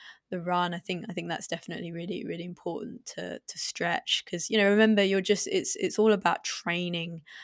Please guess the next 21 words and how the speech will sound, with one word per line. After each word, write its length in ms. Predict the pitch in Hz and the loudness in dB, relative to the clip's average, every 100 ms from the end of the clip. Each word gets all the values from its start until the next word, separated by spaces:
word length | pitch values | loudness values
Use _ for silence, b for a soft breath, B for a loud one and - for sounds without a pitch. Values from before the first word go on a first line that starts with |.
| B _ | B _
those 580 | 180 175 165 165 160 - b b b - | 0 2 2 -2 -6 -10 b b b -6
muscles 640 | 170 - - 170 196 - | -4 -4 -2 -4 -4 -6
and, 320 | 165 170 170 185 | -8 -8 -10 -10
and 140 | 165 | -10
tendons 460 | - 165 165 165 165 | -8 -8 -6 -6 -6
in 120 | 165 | -6
your 120 | 170 | -8
calf 560 | - - 175 170 165 - | -6 -2 0 0 -4 -8
and 100 | 170 | -8
your 160 | 170 175 | -6 -8
Achilles 380 | - 170 170 | -6 -6 -6
heel 420 | - 175 170 170 165 | -6 -6 -4 -4 -6
and 120 | 165 | -10
kind 140 | 202 | -10
of 40 | 175 | 0
getting 240 | 175 190 | 2 2
them 140 | 175 170 | -2 -2
used 400 | 180 160 - - | -4 -2 -4 -2
to 120 | 175 | -2
working 560 | 160 175 175 175 - 180 | 0 2 2 2 0 -2
in, 280 | 170 165 | -4 -6